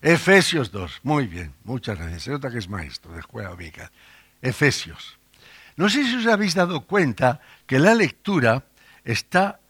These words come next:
empieza diciendo, "Y Él nos dio vida, os dio vida a vosotros cuando estabais muertos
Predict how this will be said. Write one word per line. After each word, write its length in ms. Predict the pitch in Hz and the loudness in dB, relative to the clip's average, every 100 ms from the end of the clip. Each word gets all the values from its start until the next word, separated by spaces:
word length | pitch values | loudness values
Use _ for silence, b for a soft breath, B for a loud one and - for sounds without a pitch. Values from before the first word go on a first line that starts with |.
| _ | _
empieza 800 | - 135 117 - 185 156 165 160 _ | 0 0 0 0 0 2 2 2 _
diciendo, 920 | 147 120 123 - 143 113 85 82 78 _ _ _ b b b b b b _ _ _ _ _ _ _ _ _ _ _ - | -14 -4 -4 -2 0 0 0 -12 -16 _ _ _ b b b b b b _ _ _ _ _ _ _ _ _ _ _ -2
"Y 240 | 202 185 | 2 8
Él 300 | 254 294 330 240 | 8 8 4 -2
nos 400 | 180 170 151 147 | 2 4 4 2
dio 400 | 208 247 233 _ _ | 4 6 4 _ _
vida, 840 | 135 127 190 277 202 135 160 214 - _ _ _ _ _ _ - | -14 -6 0 0 4 6 6 4 -8 _ _ _ _ _ _ -2
os 220 | 139 120 | -2 0
dio 180 | 185 202 | 0 0
vida 240 | 214 190 | 2 4
a 40 | 147 | 6
vosotros 680 | 131 - 196 - 180 180 | 4 0 -2 0 -4 -4
cuando 400 | - 175 180 170 | -4 2 2 4
estabais 840 | 160 - - 220 240 262 240 - - _ _ _ _ - | 2 2 4 4 8 6 4 -4 -6 _ _ _ _ -10
muertos 1000 | 139 165 262 226 147 131 110 - - | -2 6 8 8 4 2 0 -12 -20